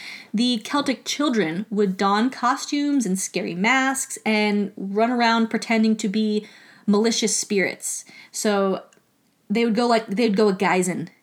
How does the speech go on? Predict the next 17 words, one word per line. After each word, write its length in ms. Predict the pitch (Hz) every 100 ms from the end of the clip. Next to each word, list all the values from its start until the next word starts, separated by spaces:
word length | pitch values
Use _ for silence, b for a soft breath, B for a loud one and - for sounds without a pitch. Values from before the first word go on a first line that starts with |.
| -
in 120 | 196
the 60 | 165
streets. 500 | - 180 151 - - _ _
Sound 200 | - 160
familiar? 280 | 185 202 339 - _ - B B B B - - -
Uh, 180 | 226 220
this 180 | 196 262
is 100 | 480
also 240 | 480 480 403
really 180 | 359
funny 240 | 320 320 269
to 100 | 202
me. 160 | 185
Like, 200 | 180 196
while 380 | 196 214 240 254
all 240 | - 247 262
the 320 | 240 214